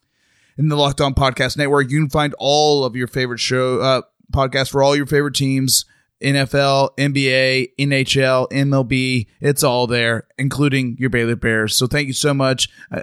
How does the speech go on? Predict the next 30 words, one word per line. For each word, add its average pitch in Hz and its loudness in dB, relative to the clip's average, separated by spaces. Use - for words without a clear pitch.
now 139 -2
let's 139 -2
get 135 -6
into 151 2
the 139 -2
nitty-gritty 143 0
and 143 0
a 135 -2
little 170 4
bit 160 0
of 147 2
housekeeping. 151 -2
We 170 0
have 175 0
a 143 0
lot 143 2
of 151 0
Baylor 151 0
in 147 0
store 156 2
for 151 -2
this 156 -2
week. 165 -2
It 156 -2
is 143 0
chock 170 0
full 160 2
of 127 2
ranked 143 -2
matchups 151 -2